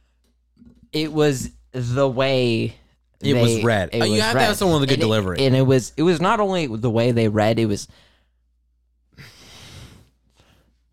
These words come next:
Speaker 1: trying to think if I wanna, <laughs> wanna say this.
Speaker 2: Feel
Speaker 1: Like
Speaker 2: free to keep it, uh, vague. <laughs>
Speaker 1: It was the way they read and the actions they took as they read.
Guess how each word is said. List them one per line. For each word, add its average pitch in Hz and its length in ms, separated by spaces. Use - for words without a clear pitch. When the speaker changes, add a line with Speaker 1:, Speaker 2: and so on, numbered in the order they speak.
Speaker 1:
trying - 180
to 107 60
think 107 240
if - 80
I - 80
wanna, - 320
<laughs> - 260
wanna 147 340
say 147 280
this. 123 400
Speaker 2:
Feel 175 200
Speaker 1:
Like 160 80
Speaker 2:
free 170 200
to 147 100
keep - 400
it, 123 340
uh, 107 400
vague. 95 420
<laughs> 165 160
Speaker 1:
It 135 200
was 147 460
the 147 120
way 156 220
they 165 180
read 135 260
and 135 120
the - 60
actions 120 580
they 120 160
took 135 320
as 113 260
they 117 180
read. 104 520